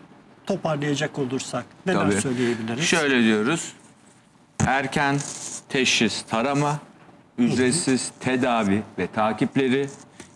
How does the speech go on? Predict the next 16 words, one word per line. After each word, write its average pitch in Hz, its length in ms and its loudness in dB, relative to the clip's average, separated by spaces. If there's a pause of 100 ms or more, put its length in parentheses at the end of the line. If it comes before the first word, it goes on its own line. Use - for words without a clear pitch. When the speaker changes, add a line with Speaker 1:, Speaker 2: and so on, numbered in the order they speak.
(160)
Speaker 2:
ikinci 135 460 2
görüş 135 320 0
çok 117 220 -4
önemli. 139 520 2 (200)
Speaker 1:
Hı 151 60 -6
hı. 131 260 -4 (1080)
Speaker 2:
Psikolojik 131 600 0
destek, 131 640 -2 (560)
konaklama 135 600 0
ve 107 80 0
yaşam 120 360 2
merkezlerimiz, 135 720 0
mucize 127 360 4
Speaker 1:
Hı 143 40 0
hı. 139 40 0
Speaker 2:
evlerimiz, 131 560 2